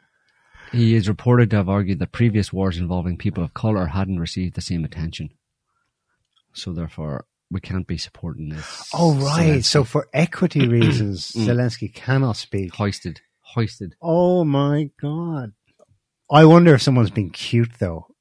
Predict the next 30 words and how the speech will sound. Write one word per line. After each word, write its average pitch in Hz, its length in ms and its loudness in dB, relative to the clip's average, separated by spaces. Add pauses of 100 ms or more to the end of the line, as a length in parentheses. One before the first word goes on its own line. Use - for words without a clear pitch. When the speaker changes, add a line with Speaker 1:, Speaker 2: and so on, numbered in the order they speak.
(120)
Speaker 2:
and 107 120 -4
they 104 100 -4
actually 101 400 -6
don't 104 280 -4
wanna 110 520 -4
give 113 200 -6
the 113 60 -10
guy 110 200 -4
airtime. 107 520 -6
Speaker 1:
Uh, 87 60 -14
I 85 280 -6
would 98 160 -6
say 98 120 -6
they're 85 100 -8
serious. 87 440 -10 (600)
Speaker 2:
<sighs> 101 200 -16 (760)
Wow. 92 720 -20 (1160)
Speaker 1:
And 104 200 -2
check 127 200 0
out 104 200 -4
this. - 440 -6
Uh, - 60 -8
this 92 360 -4
is 98 140 -6
one 95 280 -4
Speaker 2:
The 104 100 -4
Speaker 1:
other 92 140 -2
Speaker 2:
woke 113 140 0
Speaker 1:
thing. 92 100 -4
Speaker 2:
circus. - 680 -8